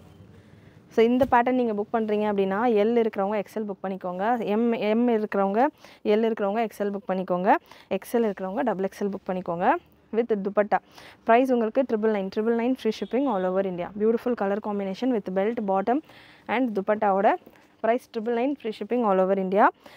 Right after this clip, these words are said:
Same ப-, பேட்டர்னில் product code T எஸ் த்ரீ ஃபிஃப்டி ஒன். டி எஸ் three fifty one, same pattern. உங்களுக்கு இன்னொரு color combination.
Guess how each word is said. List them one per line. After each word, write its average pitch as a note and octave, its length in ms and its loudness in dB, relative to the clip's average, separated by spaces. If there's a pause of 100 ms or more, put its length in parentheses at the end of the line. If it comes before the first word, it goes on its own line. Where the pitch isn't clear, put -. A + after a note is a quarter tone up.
(380)
Same C#4+ 320 4
ப-, G3+ 600 2
பேட்டர்னில் G3+ 440 0 (600)
product A#3 320 6
code C4 280 4 (640)
T C#4+ 160 4
எஸ் D4 220 4 (100)
த்ரீ C#4+ 220 2
ஃபிஃப்டி B3 340 2
ஒன். G3+ 200 4 (400)
டி B3+ 120 2
எஸ் C4+ 240 2
three C4+ 180 0
fifty A#3+ 300 -2
one, B3+ 200 2 (580)
same D4 340 4
pattern. A3 360 2 (420)
உங்களுக்கு G#3+ 300 -2
இன்னொரு A3 220 2
color G3 320 0
combination. F3+ 520 -4